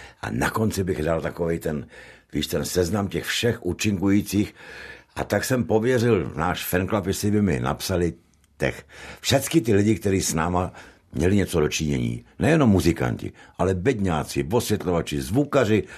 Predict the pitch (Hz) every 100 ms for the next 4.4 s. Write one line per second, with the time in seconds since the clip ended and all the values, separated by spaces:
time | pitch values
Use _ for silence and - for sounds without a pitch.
0 | - - 123 - 135 104 110 104 104 123
1 | 135 113 131 104 113 101 - - - -
2 | 73 71 104 123 123 92 117 - 127 110
3 | 113 98 113 107 101 101 147 151 135 123
4 | 104 113 107 98